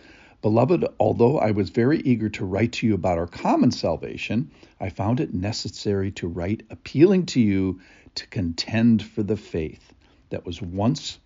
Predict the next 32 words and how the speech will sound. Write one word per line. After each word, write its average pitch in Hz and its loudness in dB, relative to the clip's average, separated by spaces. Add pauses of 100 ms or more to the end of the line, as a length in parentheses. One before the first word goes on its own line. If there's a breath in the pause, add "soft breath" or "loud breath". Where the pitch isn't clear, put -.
for 139 0
all 87 -2 (220)
delivered 82 -4
to - -8
the 80 -8
saints." - -12 (960 soft breath)
Now 95 -4
here's, 101 0
he's 90 -6
gonna 90 -4
talk 87 -6
about 95 -4
the 87 -4
danger 90 -4
now, 76 -8
verse 82 -8
four. 80 -6 (340 soft breath)
"For 101 -4
certain - -2
people 104 -4
have - -6
crept - -4
in 135 4
unnoticed 113 2
who 113 0
long 104 0
ago 123 4
were 98 2
designated 104 0
for 87 -10
this 90 -6
condemnation. 101 -4